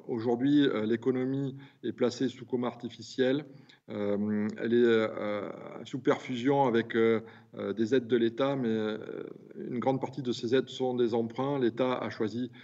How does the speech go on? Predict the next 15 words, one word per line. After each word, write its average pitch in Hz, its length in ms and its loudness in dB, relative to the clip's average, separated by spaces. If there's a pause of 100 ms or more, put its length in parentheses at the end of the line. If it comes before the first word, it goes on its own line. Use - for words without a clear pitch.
(180)
d'avoir 110 340 0
recours 117 420 -2
à 107 80 -4
l'endettement, 120 640 2 (320)
mais 113 180 0
une 117 100 -2
fois 131 220 0
que 127 140 0
la, 113 180 4
l'économie 123 380 0
va 117 80 0
repartir, 113 560 -2
il 117 100 0
va 104 100 0
falloir 113 560 -2